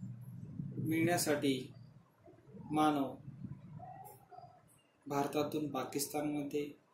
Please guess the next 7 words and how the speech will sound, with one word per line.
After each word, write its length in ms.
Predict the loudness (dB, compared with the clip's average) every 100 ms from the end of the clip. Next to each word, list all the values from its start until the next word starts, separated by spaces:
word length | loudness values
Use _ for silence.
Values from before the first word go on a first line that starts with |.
| _ -20 _ _ _ -4
किंवा 180 | -2 0
पाकिस्तानमधून 840 | 0 0 -2 -2 0 0 0 -2
भारतामध्ये 760 | -2 -2 0 2 2 -2 -4 -8 -10 -20 -20 _ _ _ _ -20 -12
स्थलांतर 580 | -6 2 2 2 2 2
करत 320 | 4 2 2
असलेला 360 | -2 2 2 2
आढळतो. 380 | -2 -4 -10